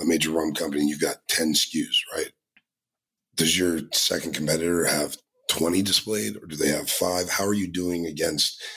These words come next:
them in this operation? What are you seeing that's different? Is there a different P O S? As you mentioned before, price promotions. There's so many things that are rel-, so relevant because this is where the consumer makes the decision,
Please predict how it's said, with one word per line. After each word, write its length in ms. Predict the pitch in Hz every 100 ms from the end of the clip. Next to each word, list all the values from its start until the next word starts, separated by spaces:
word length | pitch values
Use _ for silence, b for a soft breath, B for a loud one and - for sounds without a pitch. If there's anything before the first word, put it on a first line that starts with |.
| B B B -
them 240 | 85 87 87
in 120 | 82
this 160 | -
operation? 680 | 78 - 69 67 - - 107
What 140 | 92 95
are 60 |
you 160 | 95 95
seeing 360 | - 82 80 78
that's 200 | 71 -
different? 500 | - 73 - - -
Is 160 | 82 76
there 80 | 65
a 40 |
different 300 | - - -
P 200 | - 73
O 80 | - 98
S? 300 | 107 - - B B B - -
As 120 | 73
you 60 | 82
mentioned 260 | - 73
before, 240 | - 98 -
price 300 | - 101 98
promotions. 720 | - 92 90 90 85 85 80 B B B
There's 180 | 87 87
so 220 | - 107
many 180 | 113 104
things 320 | 98 98 90 80
that 80 |
are 100 | 78
rel-, 340 | 76 82 87 -
so 220 | - 98
relevant 320 | 87 85 98 92
because 200 | 80 78
this 120 | -
is 80 | 87
where 120 | 90
the 80 | 78
consumer 420 | 82 - 82 80
makes 240 | 78 78 -
the 60 |
decision, 500 | 76 - 82 95 143